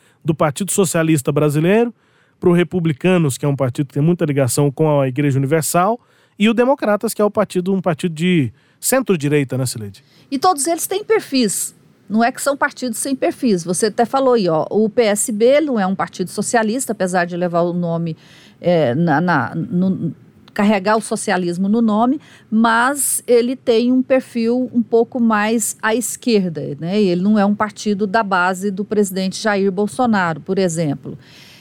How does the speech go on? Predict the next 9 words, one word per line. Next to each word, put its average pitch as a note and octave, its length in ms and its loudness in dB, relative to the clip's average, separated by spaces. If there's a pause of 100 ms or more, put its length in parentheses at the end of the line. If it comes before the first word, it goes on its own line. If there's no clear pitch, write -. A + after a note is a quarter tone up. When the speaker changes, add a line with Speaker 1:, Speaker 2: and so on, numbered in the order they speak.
(220)
Speaker 2:
É, G3 480 2
o D4+ 320 0 (160)
Republicano A#3 1040 0 (560)
é A3 200 2
um A#3 100 2
partido G3 880 -4
do, F3 480 0
da G#3+ 260 0
igreja, A3 600 -2